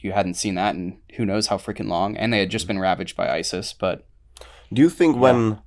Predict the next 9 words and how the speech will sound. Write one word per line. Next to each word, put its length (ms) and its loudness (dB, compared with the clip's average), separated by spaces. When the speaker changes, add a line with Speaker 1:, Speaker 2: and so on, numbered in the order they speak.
Speaker 2:
I 80 4
mean 380 2
Speaker 1:
Impossible 500 0
for 100 -6
me 80 0
to 80 -4
predict, 380 -4
man. 320 -6
Speaker 2:
I, 200 4